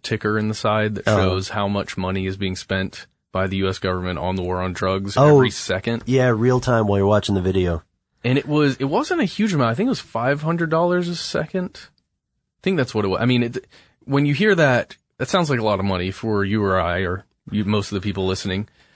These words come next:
Speaker 1: uh, except for that one other tycoon, you remember from the Bahamas?
Speaker 2: Yeah.
Speaker 1: Uh, yeah. Anyway,
Speaker 2: Reggie.
Speaker 1: yeah, <laughs> Reggie. Uh, no, but okay, so it doesn't sound like that much money, but then when you s-, when you look at it and you watch this video, which is only three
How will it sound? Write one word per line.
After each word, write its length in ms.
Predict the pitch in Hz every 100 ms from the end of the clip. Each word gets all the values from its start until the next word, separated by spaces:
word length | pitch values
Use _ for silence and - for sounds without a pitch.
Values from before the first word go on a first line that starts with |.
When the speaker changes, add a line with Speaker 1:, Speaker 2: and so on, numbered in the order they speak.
| _ -
Speaker 1:
uh, 60 | 95
except 340 | 90 - 95
for 80 | 101
that 180 | 95 85
one 360 | 95 92 95 _ _ -
other 240 | 98 98
tycoon, 720 | - 90 87 92 87 87 92 -
you 100 | -
remember 280 | 98 95 95
from 160 | 95
the 60 | 92
Bahamas? 560 | 90 95 95 98 - -
Speaker 2:
Yeah. 380 | 131 135 110 90 - _ -
Speaker 1:
Uh, 220 | 90 90
yeah. 280 | 101 90 95 _ _ -
Anyway, 240 | 143 139
Speaker 2:
Reggie. 260 | 110 90 73 _ -
Speaker 1:
yeah, 160 | 127
<laughs> 80 | 110
Reggie. 640 | - 107 131 156 - 247 170 - - - _ _
Uh, 840 | 170 226 240 202 143 - 131 127 - _ _
no, 140 | 196 208
but 200 | 165 -
okay, 240 | 180 147
so 160 | 123 139
it 60 | 131
doesn't 240 | 185 175
sound 140 | 180 156
like 120 | 131
that 160 | 127
much 180 | 123 113
money, 220 | 117 107
but 220 | 104 123 123
then 200 | 131 131
when 140 | 123
you 220 | 120 117
s-, 240 | 107 - -
when 160 | 135 123
you 120 | 120
look 200 | 170 185
at 120 | 123
it 40 | 101
and 80 |
you 40 | 107
watch 220 | 123 147
this 160 | 127 123
video, 320 | 127 120 101
which 120 | 104
is 100 | 117
only 240 | 143 143 117
three 640 | - 113 113 113 110